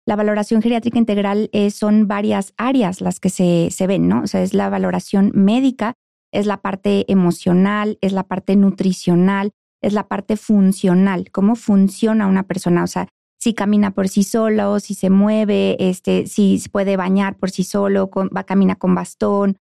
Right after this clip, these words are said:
o con andadera, o sea, todo esto nosotros lo preguntamos. Y, por ejemplo, a lo que dice Luis, que es verdad, o sea, que vamos un poquito más allá,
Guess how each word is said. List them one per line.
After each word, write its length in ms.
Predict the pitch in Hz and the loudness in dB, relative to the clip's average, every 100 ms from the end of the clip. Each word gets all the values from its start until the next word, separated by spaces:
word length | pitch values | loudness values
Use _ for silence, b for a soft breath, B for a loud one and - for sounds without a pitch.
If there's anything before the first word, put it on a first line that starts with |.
| _ | _
o 120 | 208 | -4
con 140 | 214 202 | -2 0
andadera, 520 | 190 180 208 202 190 | 0 0 0 0 -2
o 40 | |
sea, 120 | 190 | -4
todo 180 | 196 233 | -2 -2
esto 180 | 233 247 | 0 2
nosotros 340 | 254 233 - 226 | 0 0 -2 0
lo 100 | 220 | 0
preguntamos. 680 | 190 196 190 190 185 196 - _ _ _ | 0 2 2 2 0 0 -2 _ _ _
Y, 120 | 226 | -4
por 120 | 208 226 | -2 -2
ejemplo, 300 | 226 220 214 | 0 0 2
a 40 | |
lo 120 | 214 | 0
que 120 | 214 | 0
dice 360 | 214 202 214 208 | -2 0 0 0
Luis, 320 | 214 226 240 | 2 2 0
que 100 | - | -2
es 100 | 202 | -2
verdad, 420 | 202 196 196 240 294 | 0 0 -2 -4 -4
o 60 | 202 | -4
sea, 140 | 196 | -2
que 180 | 190 180 - | -4 -6 -6
vamos 380 | 196 208 214 | -2 -2 0
un 80 | 220 | 0
poquito 320 | 214 - 202 208 | 0 -4 -2 0
más 200 | 208 208 | -2 -2
allá, 300 | 202 226 | -2 -2